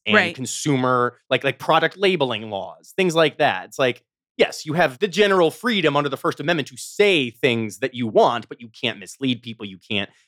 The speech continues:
Speaker 1: deceive people in certain contexts. Um, it's turned into, like, sort of this quasi-intellectual debate about what a movie trailer actually is.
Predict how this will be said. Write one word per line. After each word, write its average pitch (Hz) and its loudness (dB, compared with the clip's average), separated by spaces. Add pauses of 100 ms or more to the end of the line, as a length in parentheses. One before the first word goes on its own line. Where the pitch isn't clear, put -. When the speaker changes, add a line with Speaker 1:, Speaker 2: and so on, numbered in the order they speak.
Speaker 1:
deceive 123 -2
people 113 -2
in 104 -2
certain 110 -2
contexts. 170 -2 (320)
Um, 113 2 (140)
it's - -2
turned 220 4
into, 202 2
like, 151 2
sort 180 0
of 165 -2
this 147 -2
quasi-intellectual 143 -2
debate 131 2
about 110 2
what 120 2
a 147 4
movie 135 -2
trailer 120 -2 (360)
actually 117 -2
is. 196 0